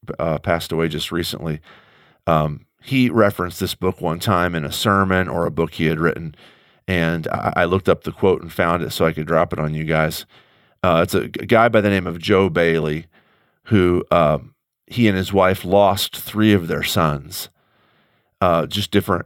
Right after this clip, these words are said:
different circumstances. This is back in the nineteen seventies, I wanna say. He wrote a book called, uh, The View from a Hearse.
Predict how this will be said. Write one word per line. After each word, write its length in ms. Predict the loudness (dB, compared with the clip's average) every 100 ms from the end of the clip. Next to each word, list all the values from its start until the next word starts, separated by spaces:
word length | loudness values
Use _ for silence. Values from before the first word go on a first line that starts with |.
| _
different 280 | -4 -4 -2
circumstances. 840 | -2 -2 -2 -6 -4 -4 -6 -8
This 20 | -8
is 100 | -2
back 240 | -2 -2
in 80 | -6
the 80 | -6
nineteen 400 | -6 -8 -10 -4
seventies, 460 | -2 -2 -4 -6
I 20 |
wanna 180 | -6 -6
say. 220 | -4 -4
He 140 | 0 0
wrote 180 | 0 0
a 60 |
book 280 | 0 0 0
called, 360 | 0 0 0 -6 -20 _ _ -4
uh, 120 | 0 0
The 100 | -2
View 280 | 0 0
from 220 | 0 -2 -6
a 60 |
Hearse. 640 | -2 0 0 -2 -6 -6